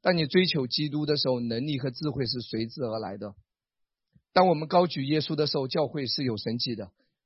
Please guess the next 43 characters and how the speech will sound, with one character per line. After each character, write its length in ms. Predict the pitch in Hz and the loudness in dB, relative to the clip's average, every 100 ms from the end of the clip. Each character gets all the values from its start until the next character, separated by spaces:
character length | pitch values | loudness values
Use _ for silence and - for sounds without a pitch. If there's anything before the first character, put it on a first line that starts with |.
| _ _ | _ _
当 120 | - | 6
我 60 | 190 | 6
们 140 | 175 | 6
高 160 | 170 202 | 6 6
举 120 | 175 | 6
耶 120 | 170 | 4
稣 120 | 175 185 | 4 2
的 120 | 180 | 0
时 80 | 170 | 2
候， 80 | |
我 60 | 156 | 2
们 100 | 151 | 2
的 60 | 160 | 0
生 180 | 190 | 0
命 160 | 185 170 | 0 0
是 120 | - | 2
有 120 | 180 | 2
突 180 | 135 175 | 4 2
破 240 | 160 175 131 | 2 2 2
的。 100 | 120 | 2
当 140 | 190 | 2
我 60 | 185 | 2
们 120 | 175 | 4
高 160 | 202 | 6
举 140 | 196 180 | 6 4
耶 80 | 180 | 2
稣 140 | 175 | 0
的 100 | 180 | -2
时 100 | 170 | 0
候， 80 | 180 | 0
我 100 | 165 | 2
们 160 | 156 175 | 0 0
是 180 | - 190 | -2 0
得 240 | 151 165 | 4 4
着 180 | 170 151 | 6 2
智 200 | 156 180 | 2 -2
慧 260 | 156 165 131 | 0 0 0
的。 120 | 101 - _ _ _ _ _ _ _ _ | -2 -12 _ _ _ _ _ _ _ _
当 140 | - 214 | 8 10
我 100 | 165 | 10
们 160 | 180 | 6
不 180 | 165 160 | 2 2
是 260 | 202 233 | 2 2